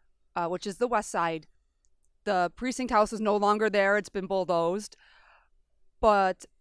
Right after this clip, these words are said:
uh, I would work from nine at night till seven in the morning and then go to school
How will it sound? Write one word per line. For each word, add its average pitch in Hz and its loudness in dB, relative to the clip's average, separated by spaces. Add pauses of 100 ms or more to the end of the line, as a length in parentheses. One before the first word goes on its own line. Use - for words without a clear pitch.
uh, 180 0
I 190 2
would 202 0
work 247 0
from 220 -2
nine 220 -2
at 226 -8
night 233 -4
till 214 -10
seven 226 -4
in 220 -4
the 220 -4
morning 226 -4 (320)
and 220 -4
then 214 -2
go 226 2
to 208 -6
school 240 -4